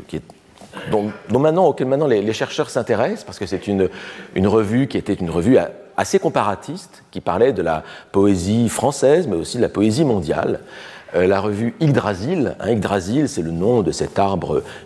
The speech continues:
mythique des légendes, des légendes scandinaves. Une, donc cette revue-là, euh, Yggdrasil, avait publié en mille neuf cent trente-huit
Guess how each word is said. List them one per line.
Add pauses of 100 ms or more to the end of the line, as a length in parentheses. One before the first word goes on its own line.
mythique
des
légendes, (320)
des
légendes
scandinaves. (540)
Une,
donc
cette
revue-là, (120)
euh, (140)
Yggdrasil, (460)
avait
publié (400)
en
mille
neuf
cent
trente-huit